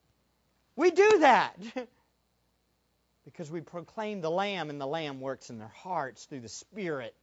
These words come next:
Glory God, isn't it? This is so important, folks. Miracles were accomplished because Jesus Christ was working through the apostles and prophets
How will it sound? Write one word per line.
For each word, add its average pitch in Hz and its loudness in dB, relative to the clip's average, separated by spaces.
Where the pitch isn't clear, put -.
Glory 175 -4
God, 90 -12
isn't 180 -10
it? 185 -10
This - -16
is 156 -14
so 180 -6
important, 151 -8
folks. 110 -10
Miracles 226 -2
were 180 0
accomplished 190 -2
because 156 -6
Jesus 180 -10
Christ 185 -4
was 135 -12
working 170 -6
through 156 -10
the 139 -12
apostles 160 -6
and 139 -14
prophets 156 -6